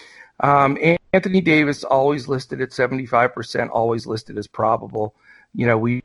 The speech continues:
know he went to the locker room the other day and it scared the living daylights out of everybody. So I guess you just have to, uh,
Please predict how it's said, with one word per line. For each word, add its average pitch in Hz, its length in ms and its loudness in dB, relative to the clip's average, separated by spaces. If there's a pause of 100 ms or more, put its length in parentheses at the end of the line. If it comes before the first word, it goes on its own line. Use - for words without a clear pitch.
know 120 180 2
he 131 80 4
went 131 220 2
to 139 80 -4
the 120 80 2
locker 123 440 4
room 127 140 -2
the 127 140 2
other 120 160 2
day 123 260 -2
and 120 100 -4
it 113 80 -8
scared 120 360 -4
the 123 60 -12
living 117 260 -2
daylights 113 460 -2
out 120 200 0
of 113 80 -4
everybody. 113 640 -4
So 113 360 -2 (380)
I 80 120 -10 (200)
guess 139 300 0
you - 80 -8
just 127 240 -4
have 127 360 2
to, 131 440 -6
uh, 113 260 0